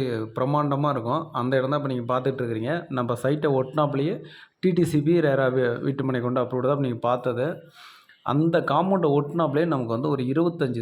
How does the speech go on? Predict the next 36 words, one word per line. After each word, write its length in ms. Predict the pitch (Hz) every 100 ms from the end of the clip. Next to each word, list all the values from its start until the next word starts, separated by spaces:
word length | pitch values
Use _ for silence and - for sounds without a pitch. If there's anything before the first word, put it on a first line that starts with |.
| 113
சென்ட் 200 | 127 156
வந்துருக்குங்க. 460 | 127 117 113 113
இருபத்தி 420 | 135 151 170 160 127
ஏழு 260 | 139 143 139
சென்ட், 180 | 123 123
சாரி. 400 | - 113 113 - _ -
அது 140 | 120
பார்க்குற 360 | 120 135 147 147
இடம் 160 | 131
தான். 100 | 131
இப்ப 120 | 143 127
நம்ம 140 | 113
அந்த 140 | 110
இடத்துக்கு 240 | 113 120 127
தான் 80 | 131
வந்துட்டோம். 300 | 120 123 - - - - - - -
ம், 440 | - 131 123 120 120 180
நியர்பை 340 | 143 143 143
பார்த்தீங்கன்னா, 420 | 147 135 135 156
இந்த, 340 | - 131 139 139 127 120 120 117 113 113 117 113 110 - _ -
இந்த 200 | 131 135
கல்லு 300 | 143 151 156
தான் 120 | 156
நான் 160 | 147 123
பார்க்குற 260 | 127 131
இடம். 320 | 127 120 151 -
அந்த 220 | 135 120 120 117
காம்பவுண்டு 380 | 127 147 135 127
வால் 260 | 123 131
தெரியுது. 260 | 131 123 117
அது 220 | 113 123
வரல 260 | 127 120 127
தான் 120 | 143
இப்ப 140 | 139
நம்ம, 220 | 120 110 113 110 110 120 - - -
அ, 60 | _